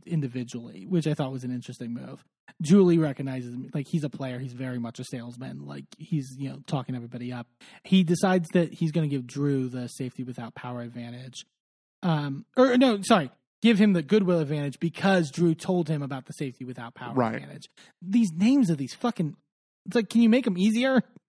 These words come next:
Speaker 1: <laughs> Like, God. Um, Drew is really thankful for this because while he doesn't need it, Austin needs it because
Speaker 2: Right.
Speaker 1: he doesn't have his vote. Um,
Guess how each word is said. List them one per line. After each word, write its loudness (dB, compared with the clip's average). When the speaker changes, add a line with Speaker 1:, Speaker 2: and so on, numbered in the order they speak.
Speaker 1:
<laughs> -14
Like, 2
God. 2
Um, 2
Drew 4
is 4
really 6
thankful 2
for 0
this 2
because 2
while -2
he 2
doesn't 2
need 0
it, -6
Austin -2
needs -12
it -20
because 0
Speaker 2:
Right. 2
Speaker 1:
he 0
doesn't -4
have -8
his -12
vote. -16
Um, 4